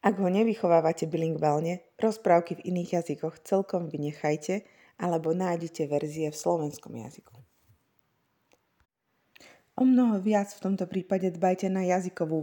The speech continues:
vhodnosť. Vyhľadávajte skôr rozprávky s jednoduchým dejom, v ktorých sa rozpráva menej a pomaly. Zapájajte sa do pozerania tým, že budete rozprávku vhodne komentovať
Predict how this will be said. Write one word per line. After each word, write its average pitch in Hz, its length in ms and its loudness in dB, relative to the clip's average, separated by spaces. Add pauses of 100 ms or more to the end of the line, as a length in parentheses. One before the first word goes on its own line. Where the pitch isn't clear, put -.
vhodnosť. - 560 -6 (560)
Vyhľadávajte 208 640 4
skôr - 240 -8
rozprávky 190 840 0
s 170 120 -10
jednoduchým 190 800 0
dejom, 170 560 -4 (360)
v - 80 -20
ktorých 190 280 -2
sa 202 80 -2
rozpráva 156 560 -6
menej 170 720 -2 (320)
a 175 80 -10
pomaly. 147 400 -2 (1400)
Zapájajte 208 640 4
sa 175 160 0
do 160 160 0
pozerania 160 640 -4
tým, 226 480 0
že 196 220 -2
budete 165 320 -4
rozprávku 151 580 -10
vhodne 139 380 -12
komentovať 208 760 0